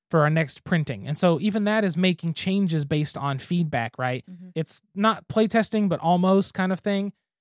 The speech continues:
Speaker 1: Um, so I think, I think errata and adaptations and changes and you know, fixing things to balance is good. I think it's a smart thing to do.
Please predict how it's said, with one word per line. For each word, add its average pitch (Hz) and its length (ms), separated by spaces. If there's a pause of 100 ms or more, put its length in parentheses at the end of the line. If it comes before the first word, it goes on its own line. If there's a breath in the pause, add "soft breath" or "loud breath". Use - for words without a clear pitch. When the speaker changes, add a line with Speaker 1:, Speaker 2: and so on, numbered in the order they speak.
(160)
Speaker 1:
Um, 156 220
so 214 160
I 247 160
think, 262 340
I 226 100
think 269 200
errata 214 520 (380)
and 156 600 (500)
adaptations 185 680
and 139 200
changes 160 580
and 131 420 (480)
you 143 100
know, 131 220
fixing 208 420
things 196 220
to 190 80
balance 196 380
is 208 100
good. 196 320
I 131 60
think 190 200
it's 165 260
a - 60
smart 190 380
thing 196 180
to 160 80
do. 226 380